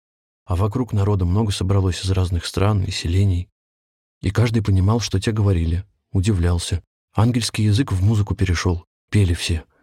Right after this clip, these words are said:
По-светлому пели. Я раньше, когда страшную музыку слышал,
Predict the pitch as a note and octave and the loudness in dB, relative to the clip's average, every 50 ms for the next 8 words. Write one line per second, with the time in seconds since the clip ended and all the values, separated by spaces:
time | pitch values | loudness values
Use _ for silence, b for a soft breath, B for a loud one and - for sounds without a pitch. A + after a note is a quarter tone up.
0 | _ _ _ _ _ _ _ _ _ - A2 G#2 - B2 B2 A2 G2 G2+ F#2+ F#2 | _ _ _ _ _ _ _ _ _ -4 -4 -2 0 0 0 0 0 0 0 0
1 | F2+ - G#2 G2+ F#2+ E2+ E2 - _ _ _ _ _ _ _ _ _ _ _ _ | 0 0 0 0 0 0 -2 -6 _ _ _ _ _ _ _ _ _ _ _ _
2 | _ _ _ _ _ - F#2+ G#2 A#2+ C3 C3+ A#2 - - A#2+ A2+ G#2+ A#2+ A2 G2+ | _ _ _ _ _ -6 -4 -2 0 0 0 -2 -2 -2 -2 -2 0 -2 -2 -2
3 | - A#2+ A#2+ A2 - A#2 A#2 A#2 A#2 A2+ G#2 G2+ A2 A2 - C3+ D3 C#3+ - G#2+ | -2 -2 -2 -2 -2 -2 0 0 0 0 -2 -2 -2 -4 -2 -2 -4 -2 -2 -2
4 | G2 | -2